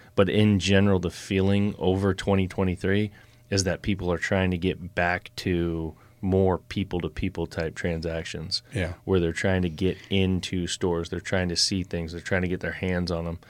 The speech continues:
Speaker 2: Mm-hmm.
Speaker 1: And I think that trend's gonna continue
Speaker 2: I do
Speaker 1: for
Speaker 2: too.
Speaker 1: the next couple of years.
Speaker 2: A-, and maybe not the story, but just the, the subconscious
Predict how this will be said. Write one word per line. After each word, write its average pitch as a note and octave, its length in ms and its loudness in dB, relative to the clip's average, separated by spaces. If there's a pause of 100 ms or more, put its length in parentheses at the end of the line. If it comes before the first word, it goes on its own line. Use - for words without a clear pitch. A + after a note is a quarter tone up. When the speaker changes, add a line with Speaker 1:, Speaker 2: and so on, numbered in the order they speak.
(120)
Speaker 2:
Mm-hmm. G#2 120 4 (100)
Speaker 1:
And F#2+ 80 4
I F#2 80 4
think F#2 220 0
that E2+ 160 2
trend's F2+ 280 0
gonna F2 200 0
continue E2 600 -4 (180)
Speaker 2:
I A2 40 -2
do A2 140 2
Speaker 1:
for F#2+ 160 4
Speaker 2:
too. F2 60 2
Speaker 1:
the F2 100 0
next D#2+ 180 -6
couple D#2+ 260 -4
of D#2+ 60 -8
years. - 320 -12 (340)
Speaker 2:
A-, A2 560 -2
and A2+ 360 4 (100)
maybe A#2+ 260 6
not A2+ 200 2
the F#2 100 -2
story, A#2 480 6
but G2 160 0
just - 260 -2
the, F#2+ 360 2 (560)
the F#2+ 140 -6
subconscious G2+ 720 -2